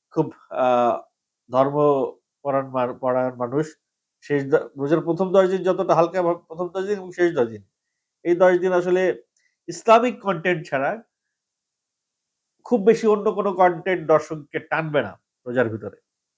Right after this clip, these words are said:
বা অনেকে সেই নাচ গান বা আইটেম সং এই টাইপের, আহ, প্রমোশনাল কনটেন্ট রোজার ভিতরে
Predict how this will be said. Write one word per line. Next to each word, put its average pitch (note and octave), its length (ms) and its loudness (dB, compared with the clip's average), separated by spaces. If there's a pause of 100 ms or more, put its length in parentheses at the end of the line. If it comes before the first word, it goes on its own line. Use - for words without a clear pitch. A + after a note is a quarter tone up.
(920)
বা E3 260 8
অনেকে F3+ 340 2
সেই E3 500 0
নাচ D3 400 0
গান D3 320 2 (680)
বা B2+ 260 4
আইটেম C#3 320 2
সং C#3+ 320 -4 (100)
এই D#3 180 -4
টাইপের, D#3+ 420 2
আহ, B2 760 -2
প্রমোশনাল D#3 640 -2
কনটেন্ট C#3 520 -4
রোজার C#3 240 0
ভিতরে C3+ 400 -4